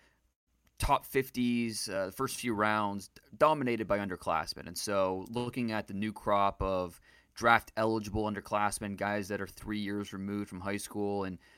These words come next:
spending the summer watching tape on all these guys and just kinda crossing names off my list and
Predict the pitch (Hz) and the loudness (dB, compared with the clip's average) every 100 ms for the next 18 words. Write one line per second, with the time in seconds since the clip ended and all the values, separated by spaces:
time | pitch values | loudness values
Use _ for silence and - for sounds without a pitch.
0 | _ - - 143 160 - 160 131 110 123 | _ -8 -2 0 0 2 4 4 2 0
1 | 123 113 139 110 95 90 82 87 85 85 | -2 -2 4 2 2 -6 -4 -4 -2 -6
2 | - 98 98 98 95 92 82 - 101 107 | -10 -2 0 0 -2 -6 -10 -12 -10 -4
3 | 104 98 - 107 107 117 107 107 107 104 | -2 -2 -2 -2 -2 -4 -4 -4 -4 0
4 | 107 107 104 101 104 123 - 90 92 | 0 0 -2 0 -2 -2 -6 -8 -10